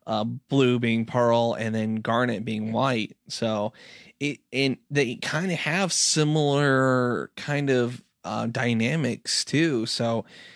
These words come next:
um, it, it's, it,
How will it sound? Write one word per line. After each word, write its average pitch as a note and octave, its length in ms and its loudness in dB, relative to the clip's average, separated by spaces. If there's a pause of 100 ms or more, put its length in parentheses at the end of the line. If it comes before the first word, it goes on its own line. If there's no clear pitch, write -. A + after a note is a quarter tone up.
(440)
um, A#2 560 0 (160)
it, F#3+ 200 -6
it's, - 340 0 (360)
it, D3 360 -6